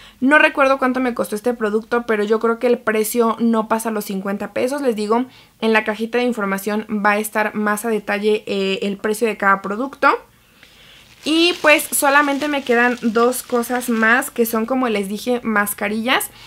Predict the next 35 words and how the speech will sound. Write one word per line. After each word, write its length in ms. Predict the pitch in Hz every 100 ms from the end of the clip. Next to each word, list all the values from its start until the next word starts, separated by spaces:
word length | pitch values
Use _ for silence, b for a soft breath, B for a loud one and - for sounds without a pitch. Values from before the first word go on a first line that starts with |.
| B B B
En 160 | 254 262
el 120 | 262
catálogo 460 | 269 269 285 302
venían 400 | 349 277 240 240
varios 260 | 240 240 262
productos 460 | - 233 226 240 247
para 160 | 240
el 120 | 208
cuidado 280 | 196 214 208
de 100 | 233
la 240 | 247 208 -
piel, 400 | 240 240 285 -
pero 480 | - 247 254 262 277 285 B B B
he 140 | - 269
cuidado 320 | 311 285 277
así 200 | 277 262
como 300 | 262 262 240
que 120 | 233
en 120 | 208
cada 320 | 214 233 240 254
uno 360 | 240 240 240
de 140 | 233 214
los 240 | 202 202
pedidos 440 | - 214 214 240 240
que 120 | 233
hago, 340 | 214 220 247
qué 200 | - 214
es 120 | 214
lo 160 | 233 214
que 380 | 214 190 180 180 B B B _ - _ _ - -
pido 260 | 240 226
de 140 | 226 220
cada 240 | 208 202
uno. 320 | 233 277 254
Entonces, 580 | 240 226 233 240 277 277